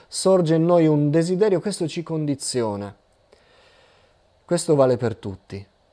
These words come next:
Ma, eh, dicevo che se tutti gli uomini dovrebbero indirizzare i loro desideri verso Dio e non lo fanno perché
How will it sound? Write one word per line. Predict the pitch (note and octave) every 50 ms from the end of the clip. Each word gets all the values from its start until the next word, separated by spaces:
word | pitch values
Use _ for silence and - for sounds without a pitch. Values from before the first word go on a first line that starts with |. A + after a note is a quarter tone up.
| _ _ _ _ _ -
Ma, | C3 C#3 D3 D3 - - -
eh, | - C#3+ C3 C3 B2+ B2 B2+ B2 A2 -
dicevo | - C#3 C#3 C#3 - - F3 E3+ D#3 C#3+ C3+ B2+
che | - D3+ C#3 C3+ B2+ A2 F#2+ _ _ _ _ _ _ _ _ _ _ _ _ _
se | - - - - D3 D3+ D#3+ D#3+ D#3 - - _ _ _ _
tutti | - - D#3 D3 - - C#3
gli | A#2+ B2
uomini | B2+ B2 C3 C3+ C3 B2 A#2+ A#2 A#2
dovrebbero | A2 A#2 A2+ B2 C3 B2+ A#2+ A#2 A#2
indirizzare | A#2 A#2 A#2 A#2 A2+ G#2+ - - - - C3+ B2+ A#2+ A2+
i | A2
loro | A2+ B2 B2+ B2 A#2+
desideri | A2 A2+ A2+ G#2+ A2 A2 A#2+ A#2+ A#2 A2+
verso | A2+ A#2 A2+ - - - A#2
Dio | A2+ A#2 B2 A#2+ A2
e | A2 A#2
non | B2+ C3+ C3
lo | B2+ A#2+
fanno | - - C#3+ C#3 B2+ A#2+ A2
perché | F#2+ A2 G2+ - B2+ A#2+ A#2 G#2+ -